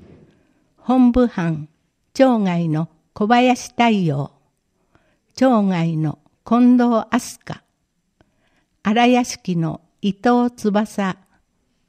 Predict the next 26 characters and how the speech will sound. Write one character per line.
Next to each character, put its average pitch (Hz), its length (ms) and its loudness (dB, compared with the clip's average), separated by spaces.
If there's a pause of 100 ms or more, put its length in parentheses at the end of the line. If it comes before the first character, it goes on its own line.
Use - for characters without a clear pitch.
(960)
次 262 340 -2
は 165 200 -6 (600)
役 180 260 -6
場 254 160 -2
職 240 300 -6
員 165 260 -4
で 143 140 -12
す。 - 240 -20 (920)
新 285 280 0
規 196 160 -8
採 185 360 -4
用 175 240 -2
は、 160 180 -6 (400)
教 254 280 0 (120)
育 240 340 -2
委 220 140 0
員 214 220 2
会 165 460 -4
事 208 120 0
務 233 120 2
局 180 380 -6
へ 170 200 -4 (460)
倉 240 300 2
沢 226 340 -2
俊 220 400 -4
和。 165 140 0